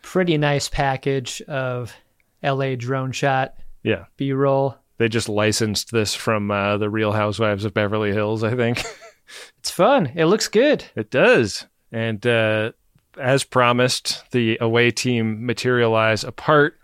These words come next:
Speaker 2: Raffi materializes in, like, a parking lot with, like, an R V and a truck on either side of her. Seven materializes in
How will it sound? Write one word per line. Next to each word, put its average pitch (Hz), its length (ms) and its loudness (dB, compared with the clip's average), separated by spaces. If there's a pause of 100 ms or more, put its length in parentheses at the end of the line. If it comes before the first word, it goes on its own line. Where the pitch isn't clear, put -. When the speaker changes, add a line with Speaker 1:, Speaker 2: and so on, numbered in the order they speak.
(440)
Speaker 2:
Raffi 120 500 2
materializes 110 880 0
in, 107 140 -2
like, 104 280 -2
a 101 360 0
parking 113 400 -2
lot 107 260 0
with, 104 140 -6
like, 101 140 -4
an 104 80 -2
R 110 220 0
V 104 300 0
and 101 100 -2
a 98 40 -4
truck 110 420 -2 (720)
on 113 140 -2
either 110 240 2
side 110 280 2
of 101 100 -4
her. 107 200 0
Seven 120 580 0
materializes 113 1000 -2 (580)
in 107 480 -6